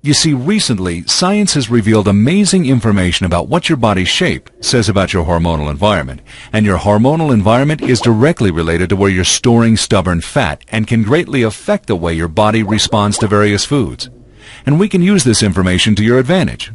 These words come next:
when it comes to creating targeted fat loss in your most problematic areas.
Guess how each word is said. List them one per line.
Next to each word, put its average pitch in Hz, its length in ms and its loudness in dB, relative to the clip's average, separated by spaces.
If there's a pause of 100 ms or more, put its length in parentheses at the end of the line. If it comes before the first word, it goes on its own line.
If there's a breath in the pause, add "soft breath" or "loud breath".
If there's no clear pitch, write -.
when 95 160 0
it 90 100 -2
comes 127 220 -2
to 123 100 0
creating 87 400 -2
targeted 147 520 0
fat 160 260 0
loss 73 400 -2
in 110 100 0
your 95 140 2
most 92 420 2
problematic 78 640 -2
areas. 76 460 -4